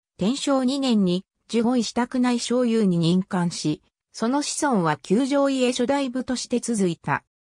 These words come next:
儒学者の浅山入案は、久し綱の子であり、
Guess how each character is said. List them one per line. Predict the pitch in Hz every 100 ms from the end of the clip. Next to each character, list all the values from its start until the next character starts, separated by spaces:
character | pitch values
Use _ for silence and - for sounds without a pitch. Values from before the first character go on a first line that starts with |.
| _ -
儒 | 175
学 | 208 311 -
者 | 269
の | 208 151
浅 | 156 -
山 | 240 254 254
入 | 247 240 226
案 | 208 190
は、 | 180 - _ _
久 | - - 269
し | -
綱 | 269 254 208
の | 165
子 | -
で | 170 180
あ | 160
り、 | 143